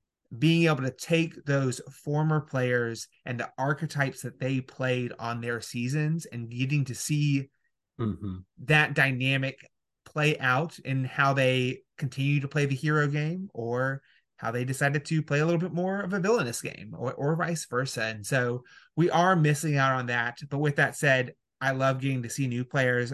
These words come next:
Speaker 1: I, I really hope that the returners just don't outshine the new players. I, I think on the last season in Blood versus Water, we got to see some really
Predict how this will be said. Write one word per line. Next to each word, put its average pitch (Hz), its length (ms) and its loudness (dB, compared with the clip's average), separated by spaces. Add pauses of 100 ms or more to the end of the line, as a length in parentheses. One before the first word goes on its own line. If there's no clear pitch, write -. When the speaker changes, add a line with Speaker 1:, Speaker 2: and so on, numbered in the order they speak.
(140)
Speaker 1:
I, 117 180 0 (100)
I 120 380 -2
really 147 460 2
hope 143 420 0 (1400)
that 131 200 -4 (180)
the 127 420 -2 (140)
returners 139 560 0
just - 240 -6
don't 139 180 -2
outshine 123 680 -4 (440)
the 139 380 2
new 151 180 4
players. 180 500 -6
I, 143 140 4
I 131 40 -4
think 151 220 -2
on 135 80 0
the 127 80 -2
last 123 340 -4
season 165 440 -2 (640)
in 143 180 2
Blood 143 180 0
versus 139 320 -4
Water, 127 280 -2
we 131 180 0
got 123 280 -4
to 135 80 -4
see 123 500 -2 (500)
some 156 240 4
really 214 500 2